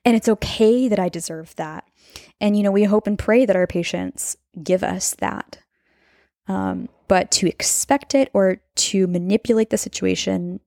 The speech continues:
so that we receive that, that's entitlement.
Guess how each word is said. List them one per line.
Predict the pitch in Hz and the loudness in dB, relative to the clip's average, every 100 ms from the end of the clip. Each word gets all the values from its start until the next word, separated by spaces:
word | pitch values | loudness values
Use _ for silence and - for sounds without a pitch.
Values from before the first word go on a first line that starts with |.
| _ _ | _ _
so | - - 185 | -2 2 4
that | 185 | 2
we | - 180 | -2 -4
receive | 170 - 233 233 | -4 -2 -2 -2
that, | - 117 117 - _ _ _ _ _ _ _ | -2 -2 -2 -8 _ _ _ _ _ _ _
that's | - 165 - | -4 -4 -4
entitlement. | - - - - | -4 -4 -4 -6